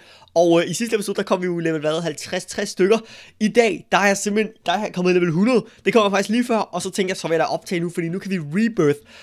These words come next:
Og vi er simpelthen kommet ind til det allersidste sted her, og vi har fået nogle nye angreb, som jeg godt lige kan vise jer.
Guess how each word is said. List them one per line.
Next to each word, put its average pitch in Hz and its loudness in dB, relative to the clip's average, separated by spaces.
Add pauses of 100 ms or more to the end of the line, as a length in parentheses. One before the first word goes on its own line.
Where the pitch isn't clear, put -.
(260)
Og 185 2 (240)
vi 170 -6
er 180 -2
simpelthen 180 -4
kommet 175 -2
ind 185 -2
til 190 -4
det 185 -2
allersidste 196 -8
sted 185 0
her, 175 2
og 151 -4
vi 160 0
har 165 2
fået 165 0
nogle 170 -2
nye 165 -2
angreb, 147 -4
som 143 -8
jeg 131 -6
godt 143 -4
lige 139 -6
kan 139 -10
vise 127 -8
jer. 104 -12